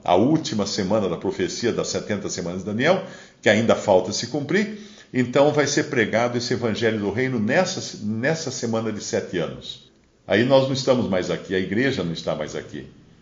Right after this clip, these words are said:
Então, muito importante entender que cristianizaram os evangelhos, e essa é a confusão que foi feita. E todo mundo lê o evangelho,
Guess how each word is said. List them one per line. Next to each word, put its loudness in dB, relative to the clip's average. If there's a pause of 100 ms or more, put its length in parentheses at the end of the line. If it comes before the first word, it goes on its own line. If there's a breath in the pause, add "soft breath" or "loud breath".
(320 soft breath)
Então, 2
muito 0
importante -2
entender 0 (360 loud breath)
que 0
cristianizaram 0
os -4
evangelhos, -2
e 0
essa 4
é -4
a -8
confusão -4
que -14
foi -6
feita. -8 (460 soft breath)
E 2
todo 6
mundo 0
lê 6
o 6
evangelho, 4